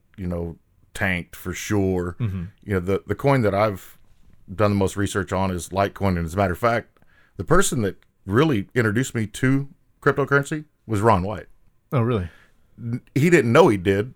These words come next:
Speaker 1: but we were friends on Facebook,
Speaker 2: <laughs>
Speaker 1: and he was posting about all this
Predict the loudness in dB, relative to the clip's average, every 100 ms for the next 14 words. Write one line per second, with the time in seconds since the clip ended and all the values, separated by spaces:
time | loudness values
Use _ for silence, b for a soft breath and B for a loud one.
0 | -8 -2 2 2 2 2 2 2 0 2
1 | 4 4 4 0 -2 -2 0 0 -2 -4
2 | 0 2 2 -2 -4 0 2 2 -2 -4
3 | -4 -8 -10